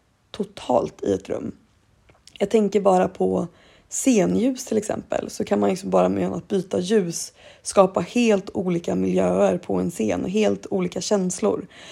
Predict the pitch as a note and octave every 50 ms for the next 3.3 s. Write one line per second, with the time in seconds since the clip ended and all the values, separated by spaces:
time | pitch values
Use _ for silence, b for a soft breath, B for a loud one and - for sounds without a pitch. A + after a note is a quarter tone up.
0 | B B B - A3 G#3 - - - G#3 G#3 A3 A#3 G#3+ A3+ G3+ F#3+ F#3 F#3+ F3+
1 | F#3 - - F#3+ - - G#3 G3+ - F3+ - - G3+ G3 F#3+ F#3 G3+ G3 G3 G3
2 | G3+ G3+ G3 - G#3 - - F#3+ F3+ E3+ F3 - - - - F3+ F3 E3+ E3+ D#3+
3 | F3+ E3+ E3 E3 E3 E3